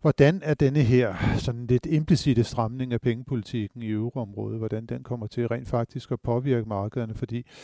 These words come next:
vi må jo også konstatere, at i går, der var der rentemøde i den europæiske centralbank, der besluttede man sig for at holde renten uændret, og man gentog i denne her forward guidance om, at renten tidligst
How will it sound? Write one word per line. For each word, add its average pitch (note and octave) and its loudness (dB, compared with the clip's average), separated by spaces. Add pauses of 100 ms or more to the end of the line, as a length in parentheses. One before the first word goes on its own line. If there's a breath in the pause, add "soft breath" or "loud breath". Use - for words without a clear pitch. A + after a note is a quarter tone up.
(360 loud breath)
vi D3 -2
må B2+ 4
jo C3+ 8
også - 2 (180)
konstatere, D3 0
at C3+ -2 (240)
i D3 -2
går, D#3+ 6
der D3 4
var C#3 4
der A#2+ 2
rentemøde A#2+ 0
i B2 -6
den A#2+ -12
europæiske B2 -2
centralbank, B2 -6
der C3+ 0
besluttede D3+ 2
man B2+ -2
sig A2 -4
for B2 -2
at A#2 -2
holde G#2+ 0
renten A2+ -6
uændret, B2+ -2
og A2 -4 (360 loud breath)
man C3+ -2
gentog D#3 2
i B2+ 0
denne A#2+ -2
her B2+ 0
forward A#2 -2
guidance A2 -4
om, A#2 -10
at A2 -10
renten A#2 -8
tidligst C#3 -2